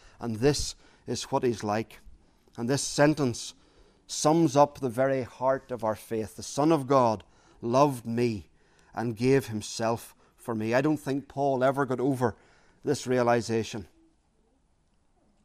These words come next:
May we not get over it either. And for those of you who have put your trust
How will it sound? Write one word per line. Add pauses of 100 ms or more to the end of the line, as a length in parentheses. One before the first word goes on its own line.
May
we
not
get
over
it (800)
either. (1500)
And
for
those
of (300)
you
who
have
put
your
trust